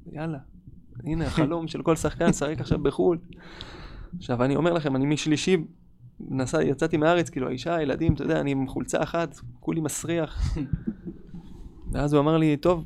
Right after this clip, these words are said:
מה, איך אתה רוצה להתקדם, כאילו?" אתה יודע, היינו עם הס-, הייתי עם הסוכן המקומי, לא ידעתי מי הוא. כאילו, הכרתי אותו יומיים לפני, לא ידעתי מה, מי הוא.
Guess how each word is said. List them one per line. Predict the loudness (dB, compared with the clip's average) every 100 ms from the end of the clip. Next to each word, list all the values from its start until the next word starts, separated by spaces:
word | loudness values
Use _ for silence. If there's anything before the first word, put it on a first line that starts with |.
| -6
מה, | 0 4 4
איך | 2
אתה | 4 6 6
רוצה | 6 4 2
להתקדם, | -2 0 0 0 0
כאילו?" | -4 -6 -12 _ -12
אתה | -4
יודע, | -2
היינו | 0 0
עם |
הס-, | -2 -4 -4 -4 -4 -6
הייתי | -4 -4
עם |
הסוכן | -4 -4 -2 -2
המקומי, | -2 -2 -2 -4 -8 -18 -20 -20 _ _ _ _ -20 _ -20 -16 -2
לא | 0
ידעתי | 2 2 2
מי | 2
הוא. | 2 -4 -20 -20 -20
כאילו, | -10 -6 -4
הכרתי | -4 -4
אותו | 0 2
יומיים | 2 0
לפני, | -2 -4 -2
לא | 0
ידעתי | -2 -4 -6 -6 -6 -8 -12 -14 -12 -10 -6
מה, | -4
מי | 0
הוא. | 0 -2